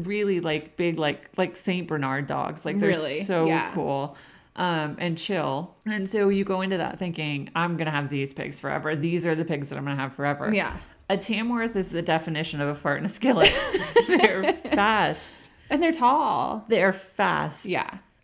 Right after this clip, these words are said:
Speaker 1: God forbid you ever had to catch one of those
Speaker 2: No,
Speaker 1: things.
Speaker 2: you couldn't
Speaker 1: They're,
Speaker 2: do it.
Speaker 1: they're wild. And, like, when all pigs, when their babies are,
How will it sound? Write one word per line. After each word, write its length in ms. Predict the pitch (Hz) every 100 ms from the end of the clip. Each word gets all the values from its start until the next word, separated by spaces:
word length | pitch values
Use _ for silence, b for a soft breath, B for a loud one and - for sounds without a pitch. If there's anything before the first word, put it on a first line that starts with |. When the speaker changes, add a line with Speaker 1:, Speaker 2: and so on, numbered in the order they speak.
| 175
Speaker 1:
God 260 | 247 277 269
forbid 280 | 240 226
you 100 | 202
ever 140 | 190 190
had 120 | 180
to 60 | 170
catch 320 | 190 180 -
one 200 | 220 196
of 100 | 254
those 200 | 302 208
Speaker 2:
No, 140 | 190
Speaker 1:
things. 280 | 170 143 -
Speaker 2:
you 80 | 214
couldn't 320 | 214 196 180
Speaker 1:
They're, 100 | 170
Speaker 2:
do 60 | 170
it. 340 | 78 67 -
Speaker 1:
they're 220 | 214 202
wild. 840 | 180 160 185 196 262 277 147 147 - -
And, 400 | 214 202 190 190
like, 220 | 202 196 196
when 300 | 208 185 170
all 160 | 220 247
pigs, 320 | 247 269 233
when 160 | 220 196
their 100 | 180
babies 500 | 151 156 127 151 160
are, 320 | 143 - 165